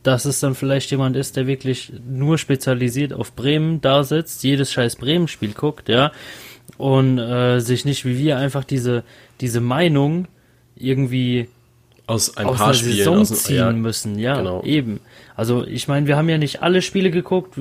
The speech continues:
Speaker 1: das ist auch eine Bewertung einfach nach den harten Fakten und Zahlen, die am Ende der Saison auf der Tabelle
Speaker 2: Ja.
Speaker 1: stehen, ja. Und wenn du da halt einfach eine Differenz von minus vierzehn hast, dann scheint die Abwehr nicht sonderlich gut gewesen zu sein oder du hast einfach nicht genug Tore geschossen.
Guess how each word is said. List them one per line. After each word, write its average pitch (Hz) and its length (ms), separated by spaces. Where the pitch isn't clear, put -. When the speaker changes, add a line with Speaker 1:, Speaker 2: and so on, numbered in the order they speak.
Speaker 1:
das 147 200
ist 143 120
auch 151 60
eine 147 140
Bewertung 139 500
einfach 131 300
nach 131 180
den 123 200
harten 131 320
Fakten 127 360
und 107 180
Zahlen, 160 400
die 131 120
am 120 100
Ende 131 280
der 120 180
Saison 113 380
auf 110 140
der 107 120
Tabelle 135 320
Speaker 2:
Ja. 160 60
Speaker 1:
stehen, 147 360
ja. 131 200
Und 120 120
wenn 131 120
du 131 80
da 135 200
halt 139 160
einfach 131 320
eine 131 160
Differenz 123 480
von 139 180
minus 127 300
vierzehn 127 480
hast, 156 260
dann 101 160
scheint - 400
die 135 120
Abwehr 107 320
nicht 120 180
sonderlich 139 400
gut 156 200
gewesen 139 340
zu 151 120
sein 151 220
oder 151 200
du 147 100
hast 147 180
einfach 147 220
nicht 156 180
genug 160 240
Tore 208 240
geschossen. - 400